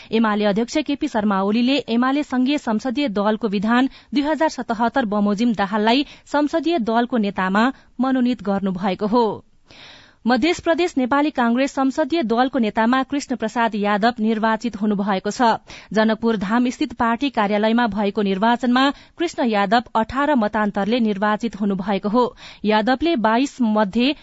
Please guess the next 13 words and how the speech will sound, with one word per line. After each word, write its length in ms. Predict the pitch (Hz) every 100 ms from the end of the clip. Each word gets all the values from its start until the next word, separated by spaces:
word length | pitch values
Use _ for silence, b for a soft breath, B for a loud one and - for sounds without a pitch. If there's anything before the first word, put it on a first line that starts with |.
| B
अठार 320 | 262 254 302 285
मत 180 | 202
पाउँदा 360 | - 214 214 240
अर्का 400 | 262 240 254 294
उम्मेद्वार 420 | 208 208 214 226 - - - -
राम 260 | 202 254
सरोज 340 | 277 269 269 226
यादवले 540 | 208 196 208 196 262
चार 480 | 294 - - 269 262
मत 220 | 226 220
पाउनु 320 | 220 196 196
भएको 360 | 196 196 190 208
छ। 100 | 208